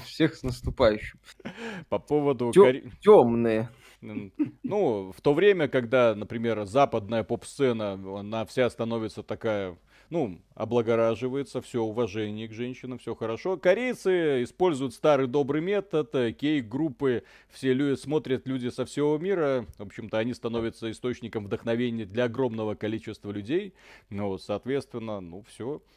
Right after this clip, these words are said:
Speaker 2: Если, э, западные поп-дивы не хотят, чтобы ими восхищались, пожалуйста, будем восхищаться какими-нибудь другими поп-дивами. Всегда свято
Speaker 1: Че?
Speaker 2: место
Speaker 1: Не-,
Speaker 2: пусто не
Speaker 1: некоторые
Speaker 2: бывает.
Speaker 1: западные поп-дивы еще могут.
Speaker 2: Ой,
Speaker 1: Леди
Speaker 2: блин,
Speaker 1: Гага не даст
Speaker 2: сказал,
Speaker 1: соврать.
Speaker 2: сказал любитель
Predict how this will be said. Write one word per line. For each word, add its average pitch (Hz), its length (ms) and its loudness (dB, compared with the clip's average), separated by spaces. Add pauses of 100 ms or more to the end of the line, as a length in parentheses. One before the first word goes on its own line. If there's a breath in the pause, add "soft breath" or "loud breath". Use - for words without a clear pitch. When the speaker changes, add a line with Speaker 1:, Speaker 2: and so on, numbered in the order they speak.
(120)
Speaker 2:
Если, 113 640 -2
э, 101 180 -10
западные 107 580 -2
поп-дивы 107 840 -6
не 104 120 -8
хотят, 107 320 -6
чтобы 110 320 -8
ими 107 120 -6
восхищались, 123 680 -6
пожалуйста, 107 580 -8
будем 120 300 -6
восхищаться 127 560 -6
какими-нибудь 139 640 -8
другими 127 440 -6
поп-дивами. 104 640 -8 (240 soft breath)
Всегда 117 400 -6
свято 156 420 4
Speaker 1:
Че? - 20 4
Speaker 2:
место 151 320 0
Speaker 1:
Не-, - 20 0
Speaker 2:
пусто 170 340 0
не 147 100 4
Speaker 1:
некоторые - 20 8
Speaker 2:
бывает. 165 360 10
Speaker 1:
западные 165 340 2
поп-дивы 151 520 4
еще 143 240 0
могут. 147 420 0
Speaker 2:
Ой, 185 420 6
Speaker 1:
Леди 135 80 4
Speaker 2:
блин, 139 60 6
Speaker 1:
Гага 139 280 8
не 135 140 6
даст 127 240 8
Speaker 2:
сказал, - 20 -2
Speaker 1:
соврать. 156 340 10
Speaker 2:
сказал 139 380 6
любитель 131 460 -2